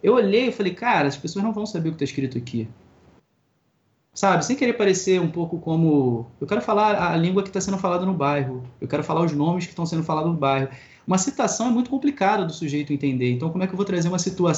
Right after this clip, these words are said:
uma citação que fale sobre o Cabrinha? Eu só queria botar ali, ó, "falou Cabrinha".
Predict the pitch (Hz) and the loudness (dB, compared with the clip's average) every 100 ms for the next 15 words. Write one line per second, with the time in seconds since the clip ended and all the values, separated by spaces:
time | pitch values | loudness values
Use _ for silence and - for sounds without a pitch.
0 | - 147 143 165 165 143 - 185 226 160 | 2 2 2 -2 -2 -2 0 2 2 0
1 | - _ _ _ 190 190 190 - 180 202 | -6 _ _ _ 0 2 0 0 0 0
2 | 196 - 196 196 190 190 190 190 240 180 | -2 -2 0 2 2 2 2 0 -2 -2
3 | 233 156 156 165 208 233 247 254 254 226 | -2 -2 -4 -6 -6 -6 -4 -2 0 2
4 | 156 143 - - - - - 180 175 175 | 2 0 -4 -16 -20 -20 -4 2 2 2
5 | 190 214 202 190 170 139 | 0 0 0 0 2 0